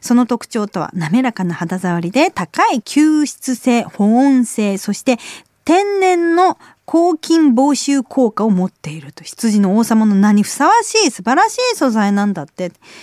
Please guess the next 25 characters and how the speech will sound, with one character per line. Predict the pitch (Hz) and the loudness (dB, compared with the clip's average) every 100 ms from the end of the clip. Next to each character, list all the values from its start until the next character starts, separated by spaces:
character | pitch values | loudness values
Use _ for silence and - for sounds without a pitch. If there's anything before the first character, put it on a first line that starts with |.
| - - - | -20 -20 -2
ラ | 277 | -2
ッ | |
ピ | 285 466 | 0 -4
ン | 494 508 | -2 -2
ノ | |
ッ | - | 0
ト | 349 | 0
を | 294 | 0
創 | 269 254 | 0 0
業 | 254 254 | 2 0
し | |
た | - 247 | 0 2
の | 214 208 | 2 2
は | 262 | 0
梅 | 214 226 370 | 2 0 2
田 | 370 | 0
博 | 262 392 480 | 0 -4 -4
樹 | - | -4
さ | 196 | -6
ん。 | 165 - - | -6 -12 -6
梅 | 226 262 | 0 0
田 | 262 | 0
さ | 262 262 | -2 -2
ん | 254 | 0
は、 | 370 302 | 0 -2